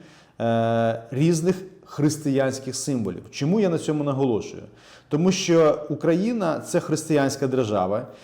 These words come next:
і християнство є частиною нашої базової ідентичності. Тому я і говорю про те, що на грошах, е, на грошах публікуються, принтуються елементи, семантичні елементи, які є складовими національної ідентичності,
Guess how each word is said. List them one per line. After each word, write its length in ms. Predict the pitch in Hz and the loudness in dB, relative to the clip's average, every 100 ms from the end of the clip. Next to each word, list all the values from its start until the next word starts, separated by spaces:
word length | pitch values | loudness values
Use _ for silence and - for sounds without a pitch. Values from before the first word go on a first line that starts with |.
| - - | -20 -4
і 100 | 143 | -2
християнство 640 | 139 151 - 175 190 185 147 | 0 -2 2 2 2 0 -2
є 160 | 143 | -2
частиною 560 | 139 131 - 185 156 131 | -2 -4 -2 0 0 0
нашої 380 | 143 147 143 127 | 0 0 0 0
базової 480 | 120 127 127 123 120 | 2 2 4 2 2
ідентичності. 640 | 127 127 123 117 87 104 | 0 0 -2 -2 -10 -8
Тому 300 | 95 123 143 | -4 -2 0
я 120 | 151 | 2
і 100 | 131 | 2
говорю 360 | 117 120 151 131 | 2 2 2 2
про 140 | 113 | 0
те, 140 | 117 160 | -2 -2
що 180 | - 113 | -2 -4
на 140 | 107 | -2
грошах, 400 | 127 165 160 113 - - - - _ _ 110 | 2 0 0 -4 -4 -18 -20 -20 _ _ -4
е, 320 | 113 110 110 | -2 -2 -2
на 160 | 120 | -4
грошах 380 | 120 170 170 139 - - - _ | 0 0 0 -2 -4 -14 -20 _
публікуються, 760 | 151 131 139 - 175 160 135 | -4 0 0 2 2 2 0
принтуються 1200 | 113 - 156 147 - - 202 180 113 - - 95 - - | -4 0 2 2 0 0 2 4 2 0 -4 -4 -6 -4
елементи, 680 | 143 139 139 156 175 165 113 | 0 2 2 0 -2 -2 -6
семантичні 840 | - 151 147 147 147 156 - 120 | -2 0 0 0 0 -4 -4 -4
елементи, 640 | 117 120 139 180 185 107 92 - - - | -2 -2 -2 -4 -4 -4 -6 -10 -12 -6
які 180 | 117 143 | -2 0
є 100 | 143 | 0
складовими 600 | - 131 131 147 165 131 | 0 0 4 4 2 0
національної 580 | 120 135 131 127 123 | -2 -2 0 0 -2
ідентичності, 720 | 120 127 127 123 113 80 - | 0 0 0 -2 -2 -12 -14